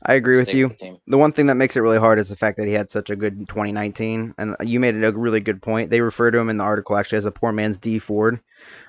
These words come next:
Speaker 1: um, as far as the free agent crop, but I, I,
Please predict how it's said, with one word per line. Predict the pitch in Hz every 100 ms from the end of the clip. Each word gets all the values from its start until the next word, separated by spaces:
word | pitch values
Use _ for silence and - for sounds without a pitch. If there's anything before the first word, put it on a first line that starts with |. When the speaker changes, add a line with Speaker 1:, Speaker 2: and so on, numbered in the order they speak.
| -
Speaker 1:
um, | 110 107 101 98
as | 104 -
far | 107
as | 104
the | 104
free | - 101 101
agent | 107 -
crop, | 120 113 -
but | 104
I, | -
I, | 107